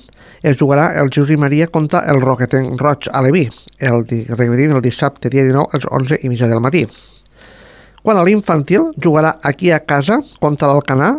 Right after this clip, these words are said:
el dissabte, també dia dinou, a les dotze i quart del migdia. I pel que fa al, al primer equip i al femení, tots dos juguen el dissabte per la tarda aquí al Municipal de Roquetes. Per tant, el dissabte, dia dinou, el dia de Sant Josep, per la tarda,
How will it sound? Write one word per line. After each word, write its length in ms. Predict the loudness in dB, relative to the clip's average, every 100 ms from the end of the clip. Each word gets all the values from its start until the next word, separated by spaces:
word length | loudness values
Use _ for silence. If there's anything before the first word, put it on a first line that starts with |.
| -2
el 140 | 0
dissabte, 540 | 0 0 -4 -4 -2 -2
també 240 | 0 -2 0
dia 140 | 0 2
dinou, 260 | 2 0
a 140 | 2 0
les 100 | 0
dotze 220 | -4 0 0
i 60 |
quart 180 | 0 0
del 100 | 2
migdia. 400 | 0 2 2 2 -2 -10 -20 -20 _ _ _ -20 -20 -20 -20 -20 -6 -2
I 80 |
pel 220 | 0 0 0
que 80 | -2
fa 160 | 0
al, 1080 | 0 2 4 4 4 4 4 4 4 2 -2 -8 -10 -10 -10 -12 -8 -2 -2
al 80 | 0
primer 160 | 0 0
equip 160 | 0
i 60 | 0
al 60 | 0
femení, 300 | 2 2 2 0
tots 220 | -2 0
dos 140 | 0 2
juguen 240 | 2 2
el 80 | 2
dissabte 400 | 0 0 -2 -2
per 140 | 0 -2
la 60 |
tarda 240 | -2 0 0
aquí 160 | 0 0
al 80 |
Municipal 320 | 0 0 0 0
de 80 |
Roquetes. 320 | 0 0 -2 -2
Per 140 | -2
tant, 140 | -2 0
el 140 | 0
dissabte, 460 | 0 -2 -4 -2 -2
dia 100 | 0
dinou, 320 | 2 2 2
el 80 | 2
dia 140 | 2 0
de 60 |
Sant 160 | 0 0
Josep, 260 | 0 0
per 140 | 0 0
la 80 | 0
tarda, 300 | 0 0